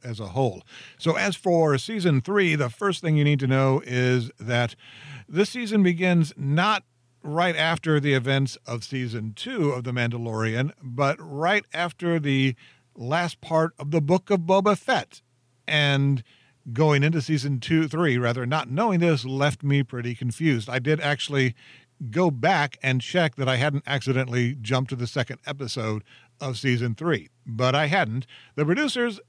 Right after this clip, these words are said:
evidently did a crossover in the last part of the Book of Boba Fett, and I was completely unaware of this because I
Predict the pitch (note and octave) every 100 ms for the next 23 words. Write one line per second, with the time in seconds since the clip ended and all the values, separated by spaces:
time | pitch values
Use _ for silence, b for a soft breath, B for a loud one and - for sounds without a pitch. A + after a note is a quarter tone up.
0 | _ - - A#3 A3 A3 G3+ F3+ F3+ D3+
1 | D3 D#3 D3+ F3 F3 F3 C#3 C3+ B2 A2+
2 | C3 C#3+ - D3+ D3 C3 A#2+ A#2+ G#2+ C3+
3 | D3 C3+ C#3 C3 - D3 E3 - B B
4 | B - B2+ B2+ - _ _ - A#2+ C3
5 | A#2+ A2+ C3+ B2+ - C3+ A#2 C#3+ B2+ -
6 | C3+ B2+ C3 D3 F#3+ G3 D3 C3+ D3+ C#3+
7 | C3+ - - C3 D#3